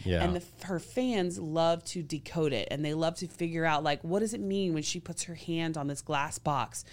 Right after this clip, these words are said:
Speaker 2: Is it a reference to her video from five years ago or whatever?
Speaker 1: Oh, yeah. A lot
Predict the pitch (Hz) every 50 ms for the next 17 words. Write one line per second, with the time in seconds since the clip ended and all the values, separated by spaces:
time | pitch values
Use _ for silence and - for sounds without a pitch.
0 | - - - - - - 175 185 190 175 160 151 170 170 - - 196 185 - -
1 | 196 185 185 180 156 147 190 208 208 185 151 143 135 135 131 - 139 135 135 -
2 | - 131 135 143 147 156 185 214 226 185 175 147 147 139 135 135 131 131 127 127
3 | 123 107 - 147 143 135 123 123 120 98 82 73 71 73 76 71 73 73 73 73
4 | 76 69 71 71 73 -